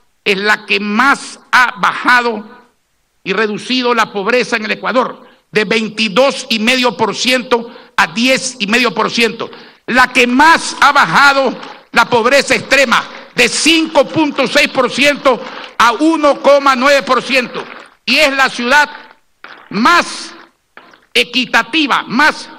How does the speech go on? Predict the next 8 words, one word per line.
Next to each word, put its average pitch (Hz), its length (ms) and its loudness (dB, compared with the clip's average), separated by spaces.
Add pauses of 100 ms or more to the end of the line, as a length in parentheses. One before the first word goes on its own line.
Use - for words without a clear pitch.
(140)
justa 254 380 -2
del 220 160 -2
país, 233 420 -2 (300)
con 196 140 -4
un 247 280 -4
índice 214 720 -6
de 175 120 -8
Gini 214 680 -4